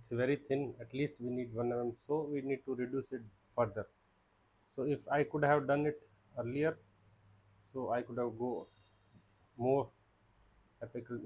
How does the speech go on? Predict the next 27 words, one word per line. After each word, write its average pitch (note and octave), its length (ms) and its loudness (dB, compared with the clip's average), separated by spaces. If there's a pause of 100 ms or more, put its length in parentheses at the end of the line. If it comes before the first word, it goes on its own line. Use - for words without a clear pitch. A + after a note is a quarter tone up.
incisal G2 560 -8
edge, - 160 -14 (300)
so C#3 220 0 (180)
it, C#3+ 100 -10 (300)
it C#3+ 120 -10
end B2+ 220 0
up B2+ 140 2
in B2 180 -4
over A2 280 0
reduction. G2 440 -10 (200)
Okay, D#3 220 -8 (840)
so B2 80 -8
this A#2+ 200 -8
is C#3 160 -4
how A#2+ 280 0 (2250)
we A#2 80 -2
reduce A#2+ 560 -2 (260)
this G#2+ 340 -8
part. F2+ 200 -6 (160)
Now, B2+ 320 4 (3500)
now B2 160 0 (120)
take C#3+ 200 2
the C#3+ 80 4
same D3+ 600 6
thinner C3+ 260 2
burr D#3 380 2
and C#3 240 0